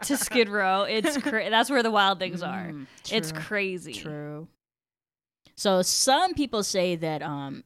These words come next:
Speaker 2: that a lot of the murders were made up by men.
Speaker 1: Yes, this is another th-, amazing thing about her, the conspiracy theories. Okay, yeah, so a lot of people are saying that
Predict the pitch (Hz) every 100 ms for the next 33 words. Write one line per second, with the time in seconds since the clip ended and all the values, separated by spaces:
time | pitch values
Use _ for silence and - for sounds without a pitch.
0 | - 175 151 160 156 156 156 151 151 156
1 | 151 156 151 147 143 147 147 - - 151
2 | 147 160 170 202 180 160 165 190 - 220
3 | 208 226 262 277 254 - 226 240 220 220
4 | 220 226 220 196 - 208 208 208 202 208
5 | 208 208 190 196 190 190 185 180 180 180
6 | 175 180 208 - - 202 202 196 170 170
7 | 147 117 170 - - _ - - - -
8 | 285 240 87 - - 254 - - - 247
9 | 226 185 - 233 233 294 349 - 277 262
10 | - 233 220 208 185